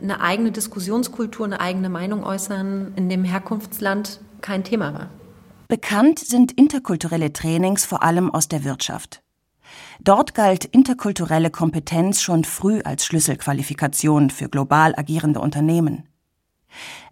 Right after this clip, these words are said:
Speaker 2: Mit der steigenden Vielfalt an Menschen und Kulturen in Deutschland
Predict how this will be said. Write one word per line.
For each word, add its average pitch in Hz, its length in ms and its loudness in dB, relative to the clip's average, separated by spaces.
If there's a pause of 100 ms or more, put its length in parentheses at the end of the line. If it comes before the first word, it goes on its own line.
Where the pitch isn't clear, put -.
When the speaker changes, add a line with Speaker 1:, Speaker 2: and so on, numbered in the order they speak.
Speaker 2:
Mit 226 220 4
der 233 80 6
steigenden 233 540 6
Vielfalt 254 520 4
an 165 140 2
Menschen 190 400 4
und - 160 -6
Kulturen 214 480 0
in 151 120 4
Deutschland 170 600 2